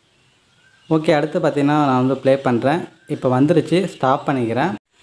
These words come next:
ரைட் சைடுல நீங்க வந்து ஸ்க்ரால் பண்ணிக்கோங்க. சைடுல பார்த்தீங்கன்னா குரோமா கீ ஆப்ஷனை வந்து கொடுத்துருப்பாங்க, அதை வந்து நீங்க செலக்ட் பண்ணிக்கலாம்.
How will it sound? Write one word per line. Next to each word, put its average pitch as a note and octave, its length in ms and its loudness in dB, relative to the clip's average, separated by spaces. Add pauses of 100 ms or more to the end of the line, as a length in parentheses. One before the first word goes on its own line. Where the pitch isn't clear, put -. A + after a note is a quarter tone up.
(180)
ரைட் E3+ 260 0
சைடுல E3+ 260 2
நீங்க C3+ 160 -2
வந்து C#3+ 220 0
ஸ்க்ரால் C#3 360 -2
பண்ணிக்கோங்க. A#2+ 460 -2 (300)
சைடுல F3+ 360 2
பார்த்தீங்கன்னா C#3+ 400 0
குரோமா D3 280 2 (100)
கீ C#3 80 -4 (140)
ஆப்ஷனை C3+ 340 -2
வந்து B2+ 180 -2
கொடுத்துருப்பாங்க, A#2+ 640 0 (640)
அதை C#3+ 120 0 (100)
வந்து D#3+ 220 2
நீங்க C3 180 2 (140)
செலக்ட் B2 360 -2
பண்ணிக்கலாம். B2 480 0